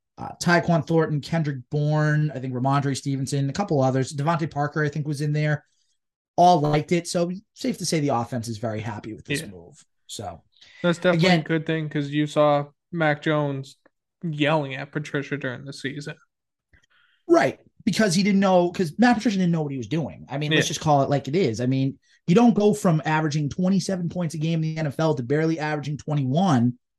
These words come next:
Speaker 1: by accident. You just don't do it, you know? And, and the Patriots, they didn't lose a lot of talent on the offensive side of the ball. In fact, they actually added, they added Devontae Parker in the offseason in a trade. They drafted Tyquan Thornton. So you would have thought that the Patriots,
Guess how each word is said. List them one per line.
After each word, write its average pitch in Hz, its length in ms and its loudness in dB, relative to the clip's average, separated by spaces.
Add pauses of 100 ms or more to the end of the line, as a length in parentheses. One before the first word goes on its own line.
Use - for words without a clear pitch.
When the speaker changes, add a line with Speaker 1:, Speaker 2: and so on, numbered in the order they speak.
(1120)
Speaker 1:
by 165 120 4
accident. - 460 0
You 151 100 0
just - 180 2
don't 147 220 2
do 254 180 0
it, - 140 -12 (160)
you 175 100 -2
know? 165 220 0
And, 160 260 -6
and 151 340 -4
the 143 60 0
Patriots, 208 520 0
they 170 120 4
didn't 214 220 6
lose 208 260 6
a 180 40 0
lot 165 400 0
of 135 340 -2 (800)
talent 185 300 2
on 165 80 4
the 151 80 2
offensive 156 400 0
side 160 180 -4
of 147 60 -2
the 135 80 -2
ball. 170 280 4
In 139 60 -2
fact, 185 240 -2
they 175 120 -4
actually 208 300 -6
added, 156 300 0
they 120 140 0
added 165 260 0
Devontae 135 400 -2
Parker 160 380 0
in 127 80 2
the 123 80 0
offseason 120 500 -2
in 107 80 -2
a - 20 -6
trade. 120 460 -2 (160)
They 135 80 -8
drafted 151 460 0
Tyquan 147 440 -2
Thornton. 170 300 0
So 160 140 -2
you 180 160 0
would 220 100 2
have 147 100 -2
thought 151 280 0
that 139 100 -8
the 131 60 -10
Patriots, 170 720 -2